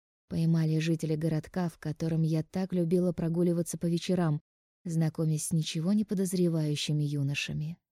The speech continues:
Да, я пила их силу. И не считала, что делаю что-то предосудительное. Я забирала у них лишнюю энергию,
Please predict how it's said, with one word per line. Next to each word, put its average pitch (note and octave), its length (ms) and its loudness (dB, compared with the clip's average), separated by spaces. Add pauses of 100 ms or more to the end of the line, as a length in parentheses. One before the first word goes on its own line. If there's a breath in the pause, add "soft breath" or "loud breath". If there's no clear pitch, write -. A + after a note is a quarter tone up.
(560)
Да, E3 380 -4 (640)
я E3 240 0
пила D#3 320 -2
их D3 180 -6
силу. D#3+ 400 -4 (880)
И A#3+ 120 4
не A3+ 120 8
считала, A#3 540 2
что F3+ 240 0
делаю E3+ 340 4
что-то D#3+ 460 -4
предосудительное. D#3+ 1080 0 (960)
Я G#3+ 240 4
забирала F3 480 6
у E3+ 80 4
них E3+ 160 4
лишнюю F3 460 4
энергию, E3 580 4